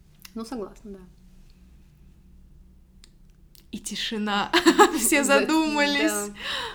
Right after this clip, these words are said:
Speaker 1: Нет, просто я думаю, м, если нам что-то ещё добавить по этой книге, чего мы такого важного не сказали, потому что, ам, вот мне кажется, когда речь зах-, заходит на такие темы, то очень много сразу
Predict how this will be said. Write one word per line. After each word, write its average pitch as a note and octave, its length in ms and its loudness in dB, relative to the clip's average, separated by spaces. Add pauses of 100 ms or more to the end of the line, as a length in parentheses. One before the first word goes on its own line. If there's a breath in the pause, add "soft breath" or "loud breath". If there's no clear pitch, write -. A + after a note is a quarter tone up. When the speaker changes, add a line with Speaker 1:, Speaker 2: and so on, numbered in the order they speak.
(720 loud breath)
Speaker 1:
Нет, B3+ 260 -4
просто A3+ 240 -10
я B3 320 -2
думаю, A3 460 -6
м, G3 500 -8
если G#3 300 -8
нам G3 160 -6
что-то F#3+ 340 -12
ещё F#3+ 340 -8
добавить F#3+ 580 -6 (280)
по G3+ 120 -8
этой G3 140 -12
книге, G#3+ 240 -8
чего F#3+ 180 -12
мы F#3 100 -8
такого F#3 240 -10
важного F#3+ 320 -10
не F#3 60 -14
сказали, A#3 500 -8 (600 loud breath)
потому A3 260 -10
что, G#3+ 600 -8 (180)
ам, F#3+ 720 -10 (200)
вот G#3 140 -16 (760)
мне A3 160 -10
кажется, - 280 -10
когда A3+ 180 -8
речь A#3 200 -8
зах-, G#3 220 -12 (140)
заходит G#3+ 360 -8 (200)
на G3 80 -12
такие G3+ 300 -12
темы, C#4 480 -8 (560 loud breath)
то G#3 340 -4
очень G#3 280 -10
много A3+ 360 -6
сразу G3 840 -8